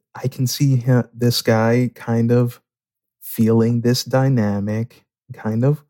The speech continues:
wanting to be a part of it,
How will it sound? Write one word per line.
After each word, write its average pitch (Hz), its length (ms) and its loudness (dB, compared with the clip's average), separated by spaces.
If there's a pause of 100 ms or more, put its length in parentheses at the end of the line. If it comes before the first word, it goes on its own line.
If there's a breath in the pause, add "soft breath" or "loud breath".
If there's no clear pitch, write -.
(600 soft breath)
wanting 110 480 0
to 139 60 0
be 139 220 -2
a 151 80 2
part 185 420 0
of 107 160 0
it, 101 360 -4